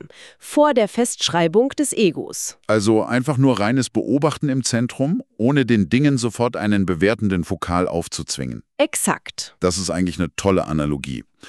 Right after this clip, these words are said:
Speaker 2: Ich hab mir das beim Lesen vorgestellt wie so ein Virtual Reality Spiel.
Speaker 1: Mhm, guter Vergleich.
Speaker 2: Wenn mir das Spiel nicht gefällt, bringt es ja überhaupt nichts, die virtuellen Charaktere im Spiel anzuschreien.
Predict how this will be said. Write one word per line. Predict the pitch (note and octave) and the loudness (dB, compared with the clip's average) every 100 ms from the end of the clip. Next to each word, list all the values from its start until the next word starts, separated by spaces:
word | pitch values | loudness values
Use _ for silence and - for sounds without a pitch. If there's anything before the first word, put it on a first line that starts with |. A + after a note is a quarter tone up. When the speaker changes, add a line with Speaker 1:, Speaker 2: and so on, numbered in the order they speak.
| - - | -20 -12
Speaker 2:
Ich | - | -4
hab | B2 | -2
mir | C3 | 0
das | A2 | 0
beim | - A2 | 2 2
Lesen | G#2 B2+ A#2 | 4 2 0
vorgestellt | A2+ G#2 G2 - G2+ G2 D#2+ | -2 -2 -2 -2 0 0 0
wie | G2 | -2
so | F#2+ G2 | 2 2
ein | F2 | 2
Virtual | G2 G#2+ A2+ G#2 | 2 2 2 2
Reality | F2 F2 F2 A2 G2+ D2+ | 4 2 2 2 0 -4
Spiel. | - B1+ G#1+ - _ | -6 -8 -10 -12 _
Speaker 1:
Mhm, | F#3+ F#3 D#3 F3 A#3 - | 0 2 4 2 2 -2
guter | - G#3+ G3+ | -2 0 0
Vergleich. | F#3 E3 E3 D#3+ - | 0 0 0 0 -6
Speaker 2:
Wenn | F2 B2+ | -2 2
mir | D#3+ | 2
das | B2+ | 2
Spiel | - - D3+ E3 | -2 0 2 4
nicht | B2 | 2
gefällt, | - - F2 E2 C3+ - _ | -2 -4 0 0 0 -4 _
bringt | - C3 | -2 0
es | D3 | 0
ja | C#3 | 0
überhaupt | G#2+ G#2 F2+ C3+ - | 2 0 0 -2 0
nichts, | B2 B2 - | 0 0 -2
die | - G#2+ G2+ F2 | -2 0 2 2
virtuellen | G#2+ A#2 A#2+ D#2+ G#2+ G#2 | 2 2 0 2 0 0
Charaktere | G#2 E2+ F2 - A2 A2 | -2 -2 -4 -2 0 0
im | F#2+ | -2
Spiel | - G#2+ G#2 | -2 0 0
anzuschreien. | G2+ A2+ - E2 - A1+ | 0 -2 -2 -6 -6 -10